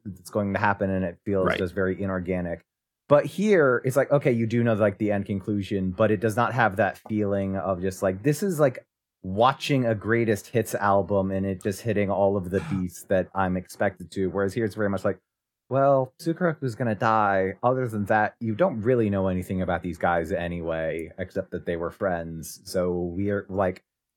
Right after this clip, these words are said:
Speaker 1: it doesn't, it do-, like, every moment doesn't feel super precious, right?
Speaker 2: Yeah.
Speaker 1: It just is a show where it's just like,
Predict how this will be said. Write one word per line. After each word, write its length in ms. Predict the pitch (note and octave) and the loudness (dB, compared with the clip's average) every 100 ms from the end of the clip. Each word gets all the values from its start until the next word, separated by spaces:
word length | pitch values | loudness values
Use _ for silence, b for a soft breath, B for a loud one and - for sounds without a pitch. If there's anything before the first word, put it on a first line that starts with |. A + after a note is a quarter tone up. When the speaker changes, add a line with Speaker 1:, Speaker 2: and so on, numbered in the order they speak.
| _ | _
Speaker 1:
it 80 | - | 4
doesn't, 260 | F#3+ F#3 F3+ | 6 4 4
it 40 | |
do-, 120 | F3+ E3+ | 4 4
like, 280 | D#3 D3+ - | 2 2 0
every 260 | D3+ D#3+ F3 | 2 4 4
moment 280 | D3+ D3 A2+ | 4 2 2
doesn't 240 | A#2+ A#2 | 0 0
feel 160 | G#2+ A2 | 0 -2
super 320 | - G#2+ G2 | -2 -6 -6
precious, 480 | F#2 F#2 E2 D#2+ - | -4 -4 -4 -8 -4
right? 260 | F#2 F#2 F#2 | 0 0 2
Speaker 2:
Yeah. 160 | C3 F2+ | 4 4
Speaker 1:
It 20 | |
just 160 | G2+ - | 2 -4
is 140 | G#2 | -2
a 100 | G#2 | 0
show 260 | F#2+ C3 A#2 | 0 2 2
where 140 | A2 | 2
it's 80 | G#2 | 0
just 140 | G#2 A2 | -2 -2
like, 180 | B2 | -2